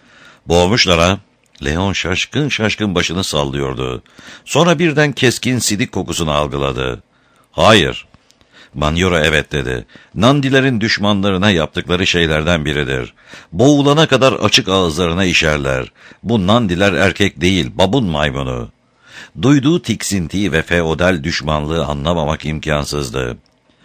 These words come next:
Leon öfkesini belli etmemeye çalışarak, "Bunu yapanı bulmak isterdim." diye söylendi. "Ben bulacağım, uzakta değildirler."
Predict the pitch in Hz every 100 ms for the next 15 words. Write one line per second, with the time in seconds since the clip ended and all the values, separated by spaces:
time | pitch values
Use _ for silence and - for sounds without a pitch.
0 | - - - 90 151 165 127 131 135 135
1 | 131 107 110 98 85 - 82 73 73 78
2 | 71 73 71 80 67 87 113 85 92 98
3 | 87 82 92 85 80 82 76 78 71 76
4 | 73 73 69 69 62 62 60 - _ _
5 | _ _ _ - - _ 87 104 139 147
6 | 151 143 123 71 69 85 113 120 113 127
7 | 127 85 67 65 60